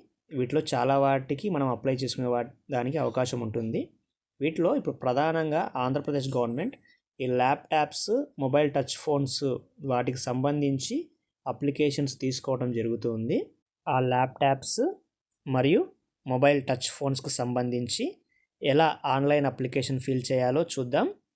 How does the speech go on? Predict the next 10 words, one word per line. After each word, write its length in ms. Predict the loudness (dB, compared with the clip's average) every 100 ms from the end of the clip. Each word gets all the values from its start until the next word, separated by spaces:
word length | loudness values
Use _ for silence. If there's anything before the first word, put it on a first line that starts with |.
| _ _ _ _ -2
ముందుగా 400 | 2 4 6 2 0 _ _ _ 0
ల్యాప్‌టాప్స్‌కి 760 | 4 4 2 0 0 -4 -10
సంబంధించి 760 | -4 -2 0 0 0 -2 -4 -6 -8 -12 _
ఎలా 260 | 0 4 4 2 -6 _ _ _
అప్లికేషన్ 500 | -4 0 0 0 0
సబ్మిట్ 380 | -2 0 0 -2
చేయాలో 260 | 0 2 2
చూద్దాం. 380 | 0 -2 2 0 -2 _ _ _ _
దాని 280 | 2 2 4
తర్వాత 380 | 4 4 4